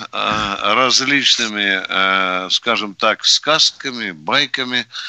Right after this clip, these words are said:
Но, тем не менее, правда остается правдой. З-, победа есть, и знамя тоже.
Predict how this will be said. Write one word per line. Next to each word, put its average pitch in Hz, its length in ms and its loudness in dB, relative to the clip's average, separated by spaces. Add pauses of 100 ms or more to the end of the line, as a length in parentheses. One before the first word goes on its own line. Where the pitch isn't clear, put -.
(240)
Но, 147 120 0
тем 175 220 2
не 147 120 0
менее, 135 280 0
правда 120 420 0
остается 107 480 -2
правдой. 85 520 -2
З-, 101 240 0 (320)
победа 143 400 2
есть, 160 340 2
и 110 60 -6
знамя 131 480 -4 (160)
тоже. 98 480 -4